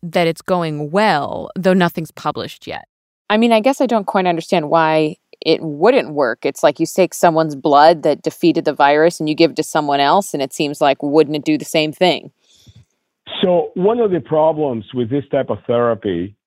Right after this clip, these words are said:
Speaker 3: is that it works best early.
Speaker 2: Mm.
Speaker 3: Antibodies work best early in the course of disease.
Speaker 1: And the question is, when is earlier?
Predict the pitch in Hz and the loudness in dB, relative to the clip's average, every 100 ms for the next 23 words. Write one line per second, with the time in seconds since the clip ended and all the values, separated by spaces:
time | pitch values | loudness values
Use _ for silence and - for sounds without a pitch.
0 | _ - 131 127 113 - 127 120 113 127 | _ 0 2 2 -2 -4 -2 0 0 2
1 | 160 135 - 107 127 117 - - _ 120 | 2 0 -8 -6 -2 -4 -6 -20 _ -2
2 | 117 101 71 - _ _ _ _ _ _ | 0 0 -4 -10 _ _ _ _ _ _
3 | _ _ - 202 165 175 156 151 139 131 | _ _ -2 0 2 2 0 0 0 0
4 | 113 104 104 131 135 - 127 120 117 - | -4 -4 -2 0 0 -4 -2 -2 -2 -6
5 | _ 117 123 123 120 113 104 113 107 104 | _ 0 2 2 0 -2 -2 -2 -2 -2
6 | 98 98 120 110 69 - _ _ - 180 | -4 -4 -2 -2 -2 -10 _ _ 0 2
7 | 180 - 202 190 - 185 175 160 160 175 | 2 0 0 0 0 -2 0 -2 -2 0
8 | 196 233 - 160 156 147 143 147 175 | 2 0 -2 -2 0 0 -2 -2 -4